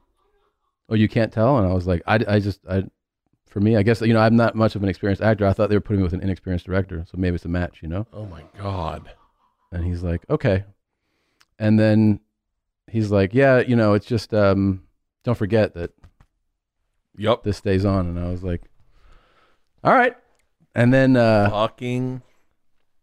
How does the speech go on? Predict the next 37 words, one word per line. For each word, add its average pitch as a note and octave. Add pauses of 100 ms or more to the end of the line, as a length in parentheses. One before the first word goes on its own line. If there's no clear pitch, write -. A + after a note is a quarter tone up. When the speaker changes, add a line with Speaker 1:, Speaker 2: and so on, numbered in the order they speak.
(100)
Speaker 1:
so C3+
I D#3+
thought, C#3
I G#2+
was A2+
like, G2
"These B2
are A#2
gonna G2
be F2
the E2+
worst F2 (440)
few G2
days E2+
of D#2+ (260)
my D#2+ (680)
young A2+
career A2
at F2+
that E2
point." E2+ (920)
And F#2
the F#2+
next G#2
day, D2+ (1000)
he -
actually F#2
was F2
like, E2+ (840)
"All G2
right, G2
when F#2+
you F#2+
walk G#2+
out G#2+
to F#2
here, E2+